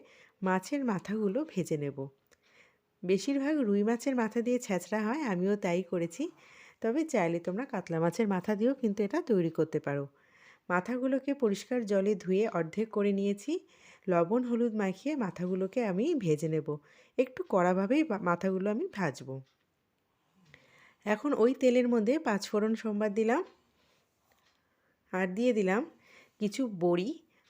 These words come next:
আর শুকনো লঙ্কা। বড়িটা অপশনাল, চাইলে তোমরা স্কিপ করে যেতে পারো। পাঁচ ফোড়ন দিয়ে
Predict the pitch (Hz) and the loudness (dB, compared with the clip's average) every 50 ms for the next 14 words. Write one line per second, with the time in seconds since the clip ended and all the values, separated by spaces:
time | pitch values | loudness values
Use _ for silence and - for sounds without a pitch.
0 | _ - 165 180 240 330 349 - _ - - - - 202 - 185 170 160 151 143 | _ -2 -2 0 0 -2 -4 -8 _ -18 -14 -10 -10 -6 -4 -4 -2 -2 -2 -2
1 | 135 131 131 - 131 135 139 - _ _ _ _ - _ _ _ _ _ - 185 | -4 -6 -8 -10 -10 -12 -12 -14 _ _ _ _ -20 _ _ _ _ _ 2 4
2 | 214 220 247 262 - 370 320 277 339 - - - 254 247 302 381 415 381 - - | 4 6 4 2 2 2 4 4 2 2 0 -2 0 2 2 2 2 2 2 0
3 | 226 190 180 180 180 202 196 220 269 269 - - 220 208 - - 196 175 165 143 | 0 2 2 0 2 0 2 0 0 0 -2 -6 -6 -6 -4 -2 0 0 0 0
4 | 151 147 - 143 - 139 131 139 143 147 _ _ _ _ _ _ - _ _ _ | 0 -2 -4 -4 -6 -6 -6 -6 -8 -10 _ _ _ _ _ _ -20 _ _ _
5 | - 180 170 170 - - - 233 240 254 247 240 220 226 233 247 | -2 0 0 0 0 0 2 2 4 4 2 2 0 2 2 2